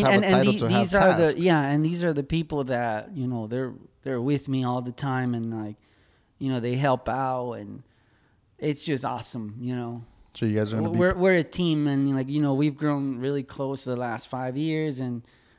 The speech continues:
Speaker 1: I'm sorry, last five years, one year, the last year that, you know.
Speaker 2: Yeah.
Speaker 1: Uh, but, uh, yeah, I mean, we, we work pretty well, you know, we're never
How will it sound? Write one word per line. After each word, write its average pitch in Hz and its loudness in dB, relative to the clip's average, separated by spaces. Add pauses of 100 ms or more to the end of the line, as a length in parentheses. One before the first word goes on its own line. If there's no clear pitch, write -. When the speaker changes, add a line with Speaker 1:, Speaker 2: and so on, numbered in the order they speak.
Speaker 1:
I'm 196 4
sorry, 156 6
last 143 -2
five 127 -4
years, 123 -8
one 139 0
year, 113 -4
the 131 -4
last 147 -2
year 127 -4
that, 110 -8 (340)
you 101 -20
know. - -20 (260)
Speaker 2:
Yeah. 98 -6 (280)
Speaker 1:
Uh, - -8 (500)
but, 110 -10
uh, - -14 (480)
yeah, 107 -8
I 95 -12
mean, 101 -16 (480)
we, 139 -2
we 139 -4
work 143 -2
pretty 131 -4
well, 156 0
you 143 -4
know, 147 -2
we're 131 -4
never 123 -4